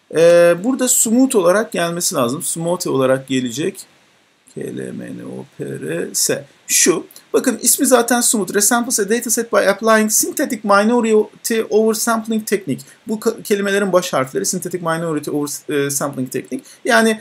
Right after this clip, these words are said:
aslında yaptığı şey sentetik olarak o, e, azınlık, e, grubundan, e, örnekleme yapmaya çalışıyor.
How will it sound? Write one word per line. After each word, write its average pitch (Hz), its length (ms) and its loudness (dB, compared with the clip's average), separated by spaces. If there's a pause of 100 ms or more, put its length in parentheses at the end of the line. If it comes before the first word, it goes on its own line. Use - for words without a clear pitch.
(140)
aslında 240 360 2
yaptığı 226 360 2
şey 247 160 -2
sentetik 220 460 0
olarak 196 360 2
o, 214 360 6
e, 165 60 2 (340)
azınlık, 190 400 0 (100)
e, 139 100 2
grubundan, 147 600 0 (240)
e, 165 80 -2
örnekleme 185 760 6
yapmaya 123 340 -2
çalışıyor. - 460 -6